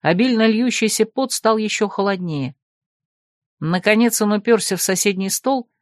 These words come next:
и, вздрогнув от неожиданности, пришёл в себя, после чего дикими глазами оглядел недоумевающий зал, что-то невнятно пробормотал, после чего опрометью кинулся вон, каким-то чудом не промахнувшись мимо двери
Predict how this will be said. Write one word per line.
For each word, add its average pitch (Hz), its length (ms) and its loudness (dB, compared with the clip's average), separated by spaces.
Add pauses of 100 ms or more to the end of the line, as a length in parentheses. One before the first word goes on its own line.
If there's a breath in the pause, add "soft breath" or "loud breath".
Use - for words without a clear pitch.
(300)
и, 202 220 4
вздрогнув 185 640 2
от 185 160 2
неожиданности, 196 760 -2
пришёл 180 380 -2
в 180 60 -8
себя, 175 400 -2 (560 soft breath)
после 220 320 2
чего 269 260 2
дикими 214 420 0
глазами 196 580 2
оглядел 180 500 2
недоумевающий 185 840 0
зал, 214 340 2
что-то - 340 -4
невнятно 202 600 0
пробормотал, 190 840 2 (400 soft breath)
после 226 320 4
чего 254 300 4
опрометью 247 720 4
кинулся 233 500 2
вон, 233 300 2
каким-то 208 460 0
чудом 214 460 0 (320)
не 226 200 6
промахнувшись 240 840 2
мимо 185 280 0
двери 226 460 0